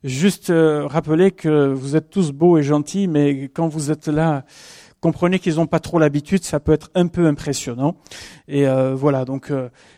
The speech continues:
ils vont nous dire, euh, avec leurs mots, comment ils ont rencontré le Seigneur. Sachez qu'on les a tous rencontrés, là, avec, euh, Christophe, avant le baptême, et on a été très touchés, notamment par, euh, par leurs témoignages.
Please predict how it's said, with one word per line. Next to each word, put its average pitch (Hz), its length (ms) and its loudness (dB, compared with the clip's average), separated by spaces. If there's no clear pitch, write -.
ils 143 160 -12
vont 151 280 2
nous 151 120 -2
dire, 147 360 -2
euh, 127 320 -2
avec 160 320 0
leurs 151 220 2
mots, 156 300 4
comment 165 240 2
ils 151 160 2
ont 151 40 4
rencontré 156 420 2
le 156 80 2
Seigneur. 156 360 0
Sachez 165 380 -2
qu'on 160 140 0
les 147 180 0
a 147 80 2
tous 185 280 -4
rencontrés, 156 680 0
là, 143 200 -4
avec, 135 300 -10
euh, 131 80 -8
Christophe, - 640 -6
avant 143 240 -2
le 147 80 4
baptême, 151 480 0
et 143 40 -4
on 139 100 -4
a 139 80 -2
été 135 220 -6
très - 300 -6
touchés, 156 760 0
notamment 135 400 -6
par, 123 220 -10
euh, 123 120 -6
par 127 180 -8
leurs 127 180 -8
témoignages. 120 600 -6